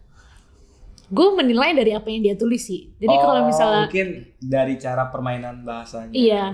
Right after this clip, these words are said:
Speaker 1: jadi kayak kalau misalnya gue lihat, "Ih, kocak nih," gue ketawa nih ngeliat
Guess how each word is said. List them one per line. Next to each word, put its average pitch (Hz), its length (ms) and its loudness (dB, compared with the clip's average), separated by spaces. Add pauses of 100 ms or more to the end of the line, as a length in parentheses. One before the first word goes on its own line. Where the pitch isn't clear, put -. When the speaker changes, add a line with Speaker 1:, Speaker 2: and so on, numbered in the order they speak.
(180)
Speaker 1:
jadi 226 220 2
kayak 294 240 0 (340)
kalau 220 220 2
misalnya 214 600 2 (680)
gue 214 160 6
lihat, 208 200 4
"Ih, 127 180 -6
kocak 180 380 -6
nih," 240 300 0
gue 208 160 0
ketawa 285 320 2
nih 320 120 2
ngeliat 240 320 2